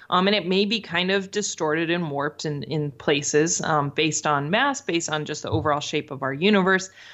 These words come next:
Um, and a wormhole, in theory, would kind of be a shortcut through different places.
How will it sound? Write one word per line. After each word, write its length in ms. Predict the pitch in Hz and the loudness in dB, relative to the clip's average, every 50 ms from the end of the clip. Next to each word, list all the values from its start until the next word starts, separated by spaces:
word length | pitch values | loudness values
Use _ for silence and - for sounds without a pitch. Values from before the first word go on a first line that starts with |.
| - - - | -20 -12 -2
Um, 500 | - 196 196 196 190 185 180 180 175 139 - - | 2 4 4 6 6 4 4 2 -2 -6 -12 -8
and 380 | - 220 220 214 302 196 190 185 | -2 0 2 4 4 4 2 2
a 20 | |
wormhole, 840 | - 185 180 202 254 349 415 370 285 220 214 202 196 196 196 190 - - | 0 -2 -2 0 0 0 2 2 4 6 6 6 6 6 4 2 -2 -6
in 220 | - 175 180 170 175 | -8 -8 -6 -6 -6
theory, 340 | - - 262 262 233 208 202 | -2 0 2 2 4 2 0
would 200 | 190 180 185 180 | 0 0 -2 -2
kind 240 | - 190 214 220 214 | -2 -4 0 2 2
of 80 | 202 | 2
be 140 | 180 196 185 | 2 2 0
a 20 | 170 | 0
shortcut 540 | - - - 180 151 - - - - - - _ _ - | 0 0 -2 -2 -2 -2 -4 -10 -10 -10 -12 _ _ -4
through 160 | - 170 160 | -2 -2 0
different 460 | 151 165 160 - 156 143 131 - - | 0 0 -2 -2 -4 -6 -6 -8 -14
places. 560 | - - 147 135 - - - - - - - | -6 -4 -4 -4 -4 -8 -10 -10 -10 -10 -12